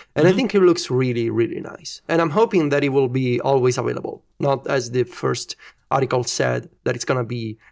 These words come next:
Speaker 1: uh, limited to, to only some areas. You can even see the world map <laughs> in three D and two D. So I'm, I'm, I'm excited about, about this game.
Speaker 2: This has reminded me of something.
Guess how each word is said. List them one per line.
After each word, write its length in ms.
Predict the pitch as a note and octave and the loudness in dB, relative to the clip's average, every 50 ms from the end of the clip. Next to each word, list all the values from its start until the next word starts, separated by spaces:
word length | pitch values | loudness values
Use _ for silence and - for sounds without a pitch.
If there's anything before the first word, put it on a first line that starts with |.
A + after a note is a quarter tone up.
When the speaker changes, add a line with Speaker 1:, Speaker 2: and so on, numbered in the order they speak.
| _ _ - | _ _ -10
Speaker 1:
uh, 200 | - - G2+ - - | -8 -6 -2 0 2
limited 400 | D3 D3+ F3+ D3 D3 C#3 C3 - | 4 4 4 4 2 -2 -6 -6
to, 420 | - - C#3 C3 B2+ B2 A#2+ A#2 | -8 -6 -4 -2 -2 -2 -2 -4
to 260 | A#2+ - - B2+ B2 A#2+ | -6 -8 -8 -6 -4 -2
only 240 | D3 C3+ B2+ B2 B2 | 0 0 0 0 -2
some 240 | - - C3+ B2 B2 | -2 -4 -4 -2 -2
areas. 340 | - - - - - - - | -2 -4 -4 -6 -6 -4 -4
You 100 | G3+ G#3 | -4 2
can 140 | G#3 D#4+ G#4+ | 4 6 6
even 240 | G#4 G#4+ F4+ C4+ | 8 6 6 6
see 200 | - - - D4+ | 4 4 2 2
the 120 | B3 A#3 G#3 | 4 2 2
world 340 | F3 G#3 A3+ A3+ A3 F#3 D#3 | 4 4 4 4 4 2 0
map 360 | C3 A#2+ A2+ - B2+ - - - _ _ | -2 -2 -2 -4 -8 -12 -18 -20 _ _
<laughs> 280 | _ - G3 - - | _ 0 0 2 2
in 220 | B3 A3+ F#3 F3 - | 4 2 2 2 0
three 260 | - F#3+ A3+ G#3+ F#3+ | 0 -4 -2 -2 -2
D 220 | D#3+ E3+ E3+ E3+ | 0 2 4 4
and 160 | C#3+ B2+ B2+ | 4 2 0
two 200 | - - E3 C#3+ | 2 2 0 2
D. 280 | B2+ A#2+ A#2 - - - _ _ _ _ - F#3 | 2 -2 -6 -8 -8 -16 _ _ _ _ 0 2
So 160 | G3 G3 F#3+ | 2 2 4
I'm, 320 | - F#3 F#3+ F#3 F#3 F3+ | 2 2 2 2 2 2
I'm, 360 | - E3+ E3 D#3 D3+ D3 D3 - | 0 0 0 0 -2 -4 -6 -2
I'm 120 | D#3+ D#3+ D#3+ | 0 0 0
excited 360 | D#3 - - F3 D#3 D3+ C3+ | 0 0 0 2 2 2 0
about, 240 | B2+ B2 B2 - - - | 0 -2 -4 -4 -6 -6
about 200 | C#3+ C3+ B2+ A2 | -4 -4 -4 -4
this 120 | G2 - | -8 -10
game. 260 | - - - - - _ _ _ _ _ _ _ _ _ _ _ _ _ _ _ _ _ _ _ _ _ _ _ _ _ _ | -8 -8 -10 -10 -12 _ _ _ _ _ _ _ _ _ _ _ _ _ _ _ _ _ _ _ _ _ _ _ _ _ _
Speaker 2:
This 260 | - - C#3+ C#3 - - | -4 -2 0 0 0 0
has 160 | C#3+ B2 - | -2 -2 -2
reminded 440 | B2+ A#2 A#2+ A#2+ B2 B2 A#2+ A2+ A#2+ | -2 -2 0 0 0 0 -2 -4 -4
me 140 | A#2+ A#2 | -6 -6
of 100 | A2+ A2 | -6 -4
something. 540 | - - B2 G#2+ - A#2 A2+ - - - - | -4 -6 -6 -8 -10 -10 -10 -10 -10 -12 -16